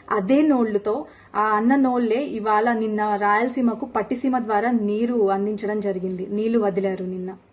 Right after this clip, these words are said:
So, ఇలా చాలా ఎకరాలను తడుపుకుంటా, అంటే సాగునీరు అందించి రైతులను ఆదుకున్నాడు ఈ పట్టిసీమ ఎత్తిపోతల ప్రాజెక్ట్ ద్వారా.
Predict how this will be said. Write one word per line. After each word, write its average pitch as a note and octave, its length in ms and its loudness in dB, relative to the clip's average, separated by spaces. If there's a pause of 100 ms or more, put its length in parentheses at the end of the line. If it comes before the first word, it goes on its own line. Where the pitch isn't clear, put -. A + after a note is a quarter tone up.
(460)
So, G#3+ 60 0
ఇలా G#3 360 2
చాలా G#3 360 0
ఎకరాలను A#3 560 0
తడుపుకుంటా, G#3 580 -4
అంటే F#3+ 200 -4
సాగునీరు A3 520 -2
అందించి G3+ 680 -4 (340)
రైతులను G#3+ 440 0
ఆదుకున్నాడు F#3+ 580 -4
ఈ G#3 160 -2
పట్టిసీమ G#3+ 540 -6
ఎత్తిపోతల G3+ 600 -6
ప్రాజెక్ట్ G3 440 -4
ద్వారా. F#3+ 240 -8